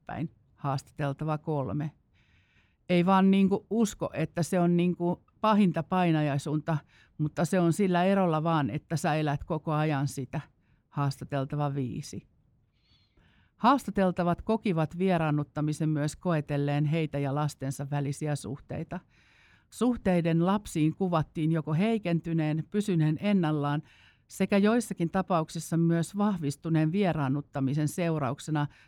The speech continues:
tai siitä huolimatta. Vanhempien ja lasten välillä ilmeni joissakin tapauksissa kitkaa heidän palattuaan vieraannuttajavanhempansa luota.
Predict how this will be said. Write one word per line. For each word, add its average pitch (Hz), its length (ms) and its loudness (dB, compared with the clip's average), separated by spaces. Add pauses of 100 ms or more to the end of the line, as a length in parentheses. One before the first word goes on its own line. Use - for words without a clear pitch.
(100)
tai 190 180 2
siitä 196 340 -2
huolimatta. 139 720 -4 (920)
Vanhempien 202 560 4
ja 175 120 4
lasten 196 380 0
välillä 156 340 2
ilmeni 165 480 2
joissakin 156 480 -2
tapauksissa 151 640 -4
kitkaa 147 640 -4 (420)
heidän 156 300 2
palattuaan 156 640 0
vieraannuttajavanhempansa 139 1400 0
luota. 131 460 -6